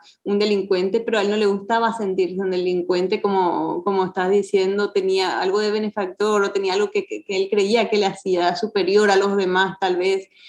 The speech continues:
o que era, que tenía que recurrir a ciertos crímenes porque de todas formas las cosas que él robaba o las, las cosas que él destruía no eran valoradas por nadie,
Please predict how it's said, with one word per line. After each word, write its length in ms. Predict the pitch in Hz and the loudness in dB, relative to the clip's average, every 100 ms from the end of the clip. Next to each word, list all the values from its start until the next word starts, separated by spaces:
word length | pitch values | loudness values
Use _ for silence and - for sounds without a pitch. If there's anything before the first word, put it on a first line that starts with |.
| - - | -20 -4
o 160 | 208 208 | -2 0
que 280 | 220 208 | 2 2
era, 800 | 214 247 233 226 214 208 185 202 - | 2 2 0 0 2 2 0 -4 -4
que 80 | |
tenía 320 | 240 226 262 302 | 0 2 2 0
que 80 | |
recurrir 460 | 262 262 247 233 254 | 0 0 0 2 2
a 100 | 233 | 0
ciertos 360 | - 233 247 247 | 0 -2 -2 -4
crímenes 400 | 240 233 240 240 | -2 -2 -2 0
porque 400 | 240 220 226 220 | -2 0 -2 0
de 140 | 220 | 0
todas 280 | 220 262 285 | 2 2 2
formas 300 | 269 262 226 | 2 2 2
las 140 | 220 208 | 0 -2
cosas 360 | 202 202 233 226 | -4 -2 -4 0
que 160 | 208 | 0
él 120 | 220 | 2
robaba 360 | 226 208 202 208 | 2 2 4 4
o 40 | |
las, 220 | 202 196 196 185 | 2 0 -2 -2
las 160 | 208 - | -2 -2
cosas 320 | 226 220 233 | -4 -4 -2
que 100 | 233 | 0
él 120 | 226 | 2
destruía 600 | 247 240 - 208 233 269 | -2 -2 0 2 2 2
no 140 | 240 | 2
eran 180 | 202 202 | 0 2
valoradas 640 | 214 220 185 185 196 202 190 | 2 2 2 2 4 2 0
por 180 | 208 190 | -2 0
nadie, 600 | 202 214 214 214 208 208 | 0 2 2 2 2 -2